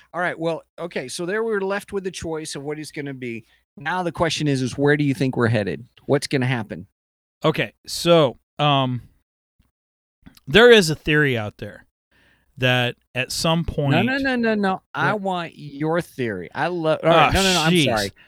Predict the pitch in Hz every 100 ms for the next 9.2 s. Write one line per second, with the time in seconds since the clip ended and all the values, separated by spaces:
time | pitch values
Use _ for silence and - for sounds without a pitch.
0 | _ _ 156 156 143 120 - _ 160 170
1 | 247 - 226 202 202 175 165 156 151 -
2 | 139 139 135 135 139 165 156 156 143 127
3 | 120 110 107 226 311 381 240 202 147 120
4 | - 104 92 95 - - - 254 254 175
5 | 185 - 143 131 135 139 147 151 143 135
6 | 123 117 120 120 113 113 113 113 - 113
7 | 104 98 - 98 - _ _ _ _ -
8 | 143 127 127 160 165 147 123 127 123 104
9 | 110 92